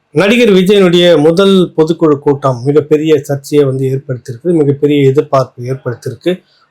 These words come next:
ஒரு நாளுக்குள்ளாக பத்து லட்சம் பேர் பார்வையாளர்கள் அவருடைய வலைத்தளத்துல வந்து, கட்சியினுடைய வலைத்தளத்துல அவருடைய உரையை வந்து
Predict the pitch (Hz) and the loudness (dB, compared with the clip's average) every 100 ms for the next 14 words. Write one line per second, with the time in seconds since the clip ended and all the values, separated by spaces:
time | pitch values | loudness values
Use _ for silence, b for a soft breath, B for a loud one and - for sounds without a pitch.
0 | 143 160 156 160 175 165 156 151 147 170 | 0 2 4 2 2 2 0 2 0 -2
1 | - 160 214 196 190 160 143 180 165 - | -2 -2 0 0 0 -2 0 0 0 0
2 | 147 147 143 139 127 131 131 143 139 139 | 2 2 2 0 -4 -4 -4 -2 -2 0
3 | 131 147 143 131 - 120 123 151 143 135 | 0 0 0 -6 -6 -12 -6 -2 -2 -2
4 | 139 160 147 135 131 139 135 127 185 208 | -4 0 0 0 0 -2 -4 -8 -2 0
5 | 160 139 131 139 156 147 127 123 147 | 2 0 -2 2 2 2 0 -6 -8